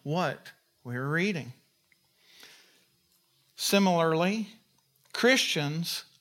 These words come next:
are the ones that have the Holy Spirit that guides us in the Scriptures, that we can guide others. This means that we should make reading and studying the Bible a priority. Also,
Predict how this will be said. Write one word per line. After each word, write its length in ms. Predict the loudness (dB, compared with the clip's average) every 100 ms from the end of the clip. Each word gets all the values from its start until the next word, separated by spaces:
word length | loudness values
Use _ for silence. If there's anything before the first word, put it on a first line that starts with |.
| 2
are 140 | 4
the 100 | 6
ones 380 | 4 4 2 0
that 140 | -2 0
have 260 | 2 2
the 80 | 0
Holy 340 | 0 0 0
Spirit 680 | 0 0 2 0 0 -4 -10 -20 -20 -20 -20 -18 2
that 240 | 4 4
guides 440 | 4 6 6 4 2
us 460 | 4 4 2 -2 -2
in 180 | 0 2
the 80 | 2
Scriptures, 800 | 2 0 -4 -6 -12 -10 -10 -10 -16 -20 -6 0
that 160 | 0
we 240 | 4 4 4
can 260 | 0 -2
guide 400 | 2 4 4 2
others. 720 | 2 2 2 -2 -4 -4 -4 -8 _ _ -20 -18 4
This 340 | 6 8 6
means 480 | 2 2 0 -2 -6 -6
that 140 | -4 2
we 180 | 4 4
should 240 | 4 2
make 320 | 2 -2 -2
reading 440 | -2 0 0 -2 -4
and 160 | -4 -2
studying 480 | 0 2 2 0
the 80 | -2
Bible 500 | -2 0 0 -2 -4
a 60 | -6
priority. 840 | -2 2 4 4 2 0 -4 -8 -16 _ _ _ _ _ _ _ _ _ _ _ _ _ _ _ _ _ _ _ _ _ _ -20 -2
Also, 680 | 6 8 8 4 2 2 0